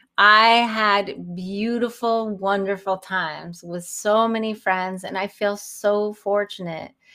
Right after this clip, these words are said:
for the life that I have led. But I really struggled so much. I had big self-worth issues.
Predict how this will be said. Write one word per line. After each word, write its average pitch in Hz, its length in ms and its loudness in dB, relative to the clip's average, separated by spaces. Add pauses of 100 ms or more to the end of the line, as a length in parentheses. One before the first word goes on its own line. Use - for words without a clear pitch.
(180)
for 190 840 2 (240)
the 190 100 0
life 185 500 2
that 196 160 0
I 180 80 4
have 180 260 -6
led. 175 540 0 (1800)
But 220 140 4
I 233 100 8
really 233 1080 0
struggled 202 880 0 (320)
so 247 560 2
much. 247 680 0
I 196 80 -8
had 208 460 -4
big 214 300 2
self-worth 208 680 0
issues. 185 800 -10